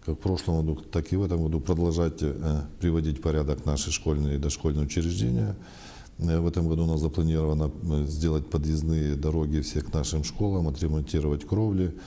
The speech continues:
Э, также запланирована приличная сумма, чтобы, э, в-, вот в эту отрасль развивать, потому что город Симферополь, как бы он является столицей нашего полуострова,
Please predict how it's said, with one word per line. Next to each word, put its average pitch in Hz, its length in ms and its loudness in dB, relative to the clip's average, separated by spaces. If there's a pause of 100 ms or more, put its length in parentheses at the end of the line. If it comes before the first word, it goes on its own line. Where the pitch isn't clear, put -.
(460)
Э, 78 440 0
также 78 260 2
запланирована 76 540 2
приличная 76 440 0
сумма, 92 320 0
чтобы, 76 440 0
э, 71 60 -6
в-, 76 280 0 (360)
вот 73 160 -4 (120)
в 69 140 -4
эту 76 220 0
отрасль 85 500 0
развивать, 76 380 0
потому 76 220 0
что 76 300 -2 (420)
город 85 280 2
Симферополь, 80 600 0
как 76 180 -2
бы 78 160 0
он 73 180 0 (580)
является 80 480 2
столицей 80 460 0
нашего 73 300 0
полуострова, 104 680 0